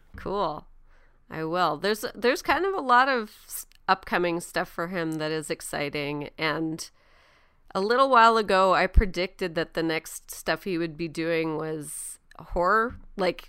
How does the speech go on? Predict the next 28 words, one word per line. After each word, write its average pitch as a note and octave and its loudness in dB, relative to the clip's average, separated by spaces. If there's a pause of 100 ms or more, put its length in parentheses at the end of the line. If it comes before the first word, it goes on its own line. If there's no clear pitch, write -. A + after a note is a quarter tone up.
(100)
the G#3 -2
next - -2
trilogy G3+ 0
or G#3 4
something C4+ 8
<laughs> - -
that C4 10
he C#4+ 10
would C4 8
have G#3+ 8
would A3 4
be F#3+ 2
horror, G3+ 4
and G3 0
it E3+ 0
almost E3+ -2
seems E3 -6
like D3+ -6
that C#3+ -6
might D#3 -6
be D3+ -8
coming C#3+ -8
true, - -14
so - -12
I'm D3+ -8
excited - -12
about - -14
that. - -18